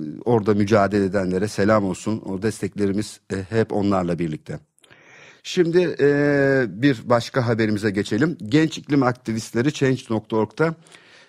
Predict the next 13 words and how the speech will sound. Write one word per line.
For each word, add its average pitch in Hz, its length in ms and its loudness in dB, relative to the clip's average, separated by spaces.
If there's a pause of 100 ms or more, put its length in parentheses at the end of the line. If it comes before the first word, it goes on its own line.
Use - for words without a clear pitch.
(140)
iklim 143 340 2
acil 131 380 2
durumu 127 220 4
ilan 131 260 2
edilsin 104 340 -4
kampanyası 95 580 -2
başlatmışlardı. 98 960 0
Bununla 117 300 2
ilgili 104 380 -2
daha 110 140 4
önce 104 160 -2
haberlerinde 104 540 0
yaptık. 95 340 0